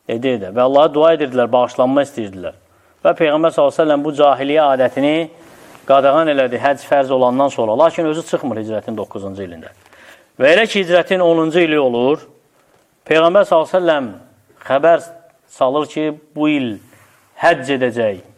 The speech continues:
və səhabələr hamısı axışır gəlir Mədinəyə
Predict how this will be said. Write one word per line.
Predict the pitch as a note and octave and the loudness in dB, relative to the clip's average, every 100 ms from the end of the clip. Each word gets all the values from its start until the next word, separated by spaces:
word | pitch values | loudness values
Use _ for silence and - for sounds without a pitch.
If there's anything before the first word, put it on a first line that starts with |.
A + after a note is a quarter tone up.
| _ _ _ _ _ _ _ _ - | _ _ _ _ _ _ _ _ -6
və | C#3+ | -4
səhabələr | D3 C3 B2+ B2 C#3 C#3 | -2 0 0 2 2 2
hamısı | C#3 D3+ B2 C#3+ | 0 -2 -2 -2
axışır | A#2+ A#2 - B2 | -2 -4 -6 -6
gəlir | A#2 A#2 B2 A2 | -4 -2 -2 -4
Mədinəyə | G2+ G2 F2+ F2 | -6 -8 -12 -12